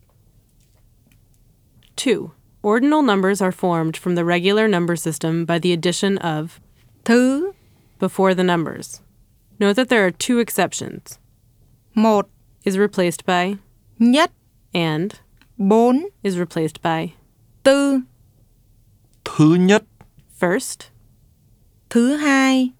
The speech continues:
Speaker 1: second.
Speaker 3: Thứ ba.
Speaker 1: third.
Speaker 2: Thứ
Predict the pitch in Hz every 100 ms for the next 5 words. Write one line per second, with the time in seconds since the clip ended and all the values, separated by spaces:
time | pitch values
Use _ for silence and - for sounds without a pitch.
0 | - - 175 160 175 240 - _ _ _
1 | _ _ - - 139 165 151 143 139 131
2 | - _ _ 196 180 170 220 - _ _
3 | _ _ _ _ _ _ _ _ _ -
4 | 233 254